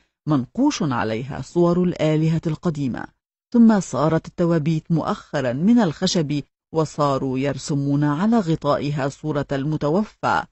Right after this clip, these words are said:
فهمت لما تأملت صورة الصقلي أن أوكتافيا تقصد أن تعرفني بأنه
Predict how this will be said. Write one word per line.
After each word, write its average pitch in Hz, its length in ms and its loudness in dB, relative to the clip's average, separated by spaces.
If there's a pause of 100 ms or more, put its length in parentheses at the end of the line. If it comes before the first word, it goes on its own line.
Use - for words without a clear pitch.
(680)
فهمت 262 440 2
لما 127 520 -4
تأملت 165 760 0
صورة 143 560 -2
الصقلي 143 840 -4
أن 226 200 6
أوكتافيا 151 840 -2
تقصد 202 680 -2 (380)
أن 254 220 6
تعرفني 214 720 2
بأنه 165 680 2